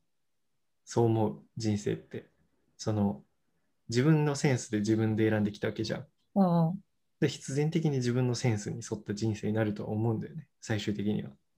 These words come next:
Speaker 2: うん。
Speaker 1: っていう。
Speaker 2: っ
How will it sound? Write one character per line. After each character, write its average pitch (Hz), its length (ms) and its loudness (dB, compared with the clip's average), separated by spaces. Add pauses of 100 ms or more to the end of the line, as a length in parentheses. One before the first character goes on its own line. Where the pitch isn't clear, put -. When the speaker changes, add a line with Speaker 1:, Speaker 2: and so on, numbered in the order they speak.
(300)
Speaker 2:
う 190 60 2
ん。 170 420 2
Speaker 1:
っ 170 120 -14 (2000)
て - 140 0
い 104 200 2
う。 123 80 -6
Speaker 2:
っ - 20 -18